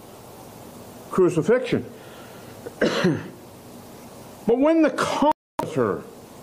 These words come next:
is come, who's the Comforter?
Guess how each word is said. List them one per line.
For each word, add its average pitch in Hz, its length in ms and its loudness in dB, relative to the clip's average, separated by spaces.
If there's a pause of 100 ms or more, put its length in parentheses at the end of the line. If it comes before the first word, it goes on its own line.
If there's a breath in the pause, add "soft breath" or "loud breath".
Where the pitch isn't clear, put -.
(640)
is 165 180 4
come, 110 540 0 (2750)
who's 214 220 0
the - 60 -10
Comforter? 123 500 0